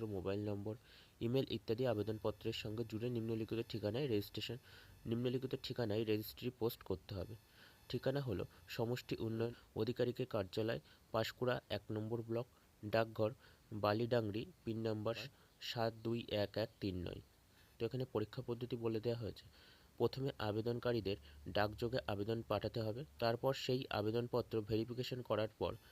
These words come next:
ভ্যালিড আবেদনকারীদের লিখিত পরীক্ষা ও ইন্টারভিউ হবে। লিখিত পরীক্ষা বাংলা, ইংরাজি, গণিত ও সাধারণ জ্ঞানের ওপর দশ নম্বর করে থাকবে, মোট চল্লিশ নম্বরের পরীক্ষা হবে। এরপর দশ নম্বরের ইন্টারভিউ, অর্থাৎ মোট পঞ্চাশ নম্বরের পরীক্ষা হবে।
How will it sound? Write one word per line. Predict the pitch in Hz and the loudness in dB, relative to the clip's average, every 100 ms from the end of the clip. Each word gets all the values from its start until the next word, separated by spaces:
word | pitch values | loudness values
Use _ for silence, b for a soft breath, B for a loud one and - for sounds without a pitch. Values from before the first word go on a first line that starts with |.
| B - 95 | B -8 0
ভ্যালিড | 107 123 123 123 | 2 2 0 -2
আবেদনকারীদের | 107 104 113 120 123 113 98 | 0 2 0 2 2 2 2
লিখিত | 101 107 131 - | 0 -2 -6 -2
পরীক্ষা | 107 104 - | -2 0 -2
ও | 127 | -2
ইন্টারভিউ | 98 101 104 | 0 0 0
হবে। | 104 90 - - B B B B | -2 -4 -6 -14 B B B B
লিখিত | 120 135 | -2 0
পরীক্ষা | 147 131 123 - 131 | 0 2 2 2 0
বাংলা, | 113 104 110 117 | 0 2 0 0
ইংরাজি, | 110 107 107 113 | -2 -2 -2 -2
গণিত | 104 104 107 117 | -2 -2 0 -2
ও | |
সাধারণ | - 98 104 113 | -2 -2 -2 -2
জ্ঞানের | 113 113 113 | -2 0 0
ওপর | 107 113 | -2 -2
দশ | 98 92 - | -2 -2 -4
নম্বর | 101 107 107 | -2 -2 -2
করে | 110 110 | 0 -2
থাকবে, | 107 104 117 | -4 -6 -4
মোট | 107 101 | -4 -6
চল্লিশ | - 92 95 - | -4 -4 -4 -4
নম্বরের | 104 101 107 | -4 0 0
পরীক্ষা | 104 101 - 104 | 2 -2 -2 -4
হবে। | 107 127 B B B | -4 -8 B B B
এরপর | - 117 135 123 | 0 2 2 2
দশ | 107 - | 0 0
নম্বরের | 104 107 123 98 | -2 -2 -2 -2
ইন্টারভিউ, | 95 90 92 - | -4 -4 -6 -4
অর্থাৎ | 98 - 131 110 | -4 -4 -6 -4
মোট | 113 - | -4 -2
পঞ্চাশ | 98 92 98 - | -4 -4 -6 -6
নম্বরের | 95 92 131 | -6 -4 -2
পরীক্ষা | 139 92 87 90 | 0 0 -2 -6
হবে। | 85 | -6